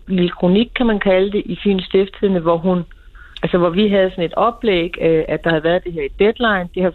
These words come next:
fynboerne jo set. Øhm, og så forklarede hun, hvorfor hun bar sit tørklæde. Hun gav en forklaring til sine læsere, kan du sige. Vi var meget opmærksom på, at hun skulle uddannes som journalist, øh, og ikke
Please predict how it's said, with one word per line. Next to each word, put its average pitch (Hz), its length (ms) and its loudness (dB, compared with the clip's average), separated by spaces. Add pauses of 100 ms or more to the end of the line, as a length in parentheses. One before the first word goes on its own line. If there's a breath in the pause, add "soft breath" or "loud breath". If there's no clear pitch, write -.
fynboerne 190 460 -2
jo 139 100 -6
set. 220 300 -2 (880 loud breath)
Øhm, 170 800 0 (140)
og 180 120 -2
så 202 160 -2
forklarede 190 460 -2
hun, 185 260 -4 (120)
hvorfor 170 340 -2
hun 170 180 -6
bar 165 340 -4
sit 165 160 -12
tørklæde. 143 420 -6 (260)
Hun 208 140 -4
gav 226 140 -2
en 233 120 -4
forklaring 220 500 -2
til 220 100 -8
sine 214 200 0
læsere, 196 360 0
kan 190 140 -4
du 175 80 -4
sige. 196 280 -4 (400 loud breath)
Vi 202 80 -4
var 202 80 2
meget 208 300 0
opmærksom 214 480 -2
på, 214 280 2
at 185 240 0 (400)
hun 220 220 -4
skulle 240 280 2
uddannes 220 520 0
som 196 120 -2
journalist, 180 680 -2 (600)
øh, 180 280 2
og 180 300 -2
ikke 214 420 -2